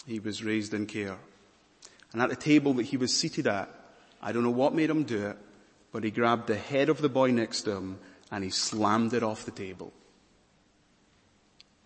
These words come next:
There was a scream, there was a sight of blood, and there was huge commotion. The camp leader quickly said to all the kids, "Immediately go to your dorms."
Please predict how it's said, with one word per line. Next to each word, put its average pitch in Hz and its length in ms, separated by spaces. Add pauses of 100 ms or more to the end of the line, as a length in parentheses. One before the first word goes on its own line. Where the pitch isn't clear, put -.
(420)
There 107 120
was 101 140
a 101 60
scream, 123 680 (880)
there 101 140
was 98 180
a 98 60
sight 110 240
of 101 160
blood, 117 460 (800)
and 104 100
there 104 80
was 98 160
huge 110 340
commotion. 101 460 (2250)
The - 60
camp 123 240
leader 120 180
quickly 113 420
said 107 300
to - 80
all 127 160
the 131 80
kids, 98 320
"Immediately 117 420
go 117 320
to 127 180
your 117 160
dorms." 98 600